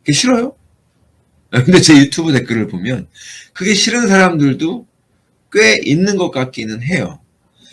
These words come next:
이 현명한 소비자가 되라고 저는 주문을 하는 건데, 뭐, 광신도들처럼 종교적으로 행동을 하더라고요. 어, 근데 이런 얘기를 제가 할 게 아니라 사실은 보건당국에서 해줘야 되는 거 아니에요.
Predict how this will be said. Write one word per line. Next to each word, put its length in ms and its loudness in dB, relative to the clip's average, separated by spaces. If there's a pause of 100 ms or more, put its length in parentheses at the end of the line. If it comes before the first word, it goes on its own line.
(160)
이 120 -2
현명한 760 2
소비자가 600 0
되라고 460 -4
저는 420 -8 (100)
주문을 420 -2
하는 180 -6
건데, 480 -10 (580)
뭐, 140 -8
광신도들처럼 1080 -2
종교적으로 640 2
행동을 380 -2
하더라고요. 380 -10 (1120)
어, 120 -4
근데 200 4
이런 240 6
얘기를 300 4
제가 320 2
할 140 4
게 120 -6
아니라 420 -6 (480)
사실은 320 -2
보건당국에서 1000 2
해줘야 340 0
되는 220 -2
거 60 -8
아니에요. 300 -10